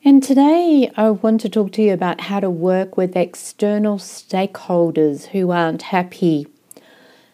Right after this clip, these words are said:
Now, when I had to think about external stakeholders, a couple of key groups came to mind. Firstly, vendors.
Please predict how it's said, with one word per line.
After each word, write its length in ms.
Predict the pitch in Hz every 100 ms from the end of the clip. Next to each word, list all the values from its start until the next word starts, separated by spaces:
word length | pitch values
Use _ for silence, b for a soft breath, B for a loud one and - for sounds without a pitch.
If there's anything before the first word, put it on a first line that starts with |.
| b -
Now, 80 | 247
when 120 | 294
I 60 |
had 160 | 330 311
to 100 | 247
think 460 | 220 _ 262 277 262
about 400 | 208 185 175 185
external 840 | 185 - - - 220 220 208 185
stakeholders, 1200 | 170 - - 208 208 - - 180 175 165 151 147
a 60 | 170
couple 440 | - 214 214 202
of 220 | 180 170
key 240 | - 208 185
groups 400 | 185 170 165 -
came 260 | - 165 160
to 120 | 175
mind. 600 | 170 196 180 160 151 - b b b b b b b
Firstly, 760 | _ - 269 277 - 185 196 202
vendors. 680 | 208 208 175 139 165 -